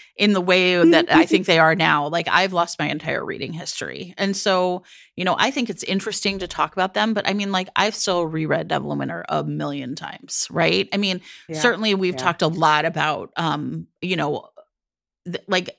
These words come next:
Speaker 1: I, this does not ruin any of these books for me. I just think it's interesting to think
Speaker 2: Yeah.
Speaker 1: about. And a-, again, like you said, as you read and reread, the ones that I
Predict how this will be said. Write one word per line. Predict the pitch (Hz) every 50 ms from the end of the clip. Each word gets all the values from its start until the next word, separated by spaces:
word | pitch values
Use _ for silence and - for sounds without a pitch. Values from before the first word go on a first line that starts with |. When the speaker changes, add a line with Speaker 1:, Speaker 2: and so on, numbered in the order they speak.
| _ _
Speaker 1:
I, | - 196 196 - -
this | 202 180 233 240 226 -
does | - 202 190 190
not | 143 - 156
ruin | 147 165 147 151 131 127
any | 117 110 110 120
of | 113
these | - - -
books | - - - - -
for | - -
me. | 92 - -
I | - 190
just | 185 214 208 -
think | 233 196 -
it's | - - -
interesting | - 196 190 175 - 165 - - - 151 151 160
to | -
think | - 214 214 196
Speaker 2:
Yeah. | 170 156 135
Speaker 1:
about. | 135 139 117 110 - - - - - - _ _ -
And | 285 302 277 269 269 254 233 - -
a-, | 120 - - _ -
again, | 185 190 196 202 190 135
like | - 156 - -
you | 165
said, | - - 185 170 -
as | - - 151 170
you | 160 156
read | 160 156 151 156 156 160
and | 160 160 156
reread, | 196 240 226 - - - - -
the | - 147
ones | 151 151 147 151 151 156
that | 151 147
I | 147 143 135 135 147 143 135 -